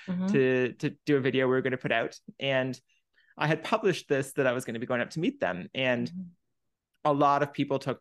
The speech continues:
Speaker 2: great offense to that. And they actually went after my, um, directorship at our local food bank to try to get me kicked off of that because I was even talking to Chanel.
Speaker 1: Mm-hmm.
Speaker 2: And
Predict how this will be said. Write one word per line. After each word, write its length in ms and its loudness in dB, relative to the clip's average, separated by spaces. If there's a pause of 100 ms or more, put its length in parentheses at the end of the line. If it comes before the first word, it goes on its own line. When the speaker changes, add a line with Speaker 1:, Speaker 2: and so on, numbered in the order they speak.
Speaker 2:
great 360 0
offense 340 -2
to 80 -8
that. 200 0
And 120 -2
they 60 4
actually 260 -2
went 140 -2
after 260 -2
my, 380 -2 (560)
um, 200 0
directorship 560 -2
at 80 2
our 80 0
local 200 -2
food 180 0
bank 240 2
to 60 -8
try 140 2
to 60 2
get 140 0
me 60 -4
kicked 220 -4
off 220 2
of 120 -4
that 280 -2
because 320 -2
I 100 0
was 160 0
even 140 -2
talking 480 -2
to 340 -2
Chanel. 440 -4 (300)
Speaker 1:
Mm-hmm. 320 -4
Speaker 2:
And 420 2